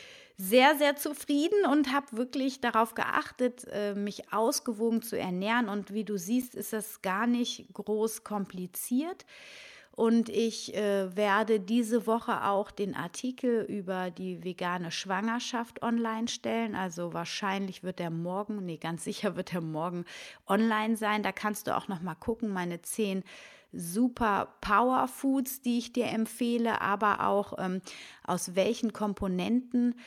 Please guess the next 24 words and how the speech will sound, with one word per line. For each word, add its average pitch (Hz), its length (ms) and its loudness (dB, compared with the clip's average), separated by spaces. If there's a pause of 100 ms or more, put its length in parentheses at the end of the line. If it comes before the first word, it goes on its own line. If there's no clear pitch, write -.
(720)
eine 180 800 2
ausgewogene 202 1000 0
vegane 175 840 -2 (640)
Mahlzeit 180 800 -2
bestehen 240 540 2
sollte, 220 440 2
damit 185 400 0
du 180 120 -2
wirklich 196 480 -2
safe 202 480 -2
auf 190 260 -2
der 170 280 -2 (160)
richtigen 175 520 -2
Seite 190 420 -2
bist 214 320 -2
und 185 160 -2
davon 175 320 -2
ausgehen 185 480 -2
kannst, 175 380 -6
du 170 40 -8
bist 170 500 -8
wirklich 165 520 -8
ausgewogen 160 880 -6
und 151 340 -8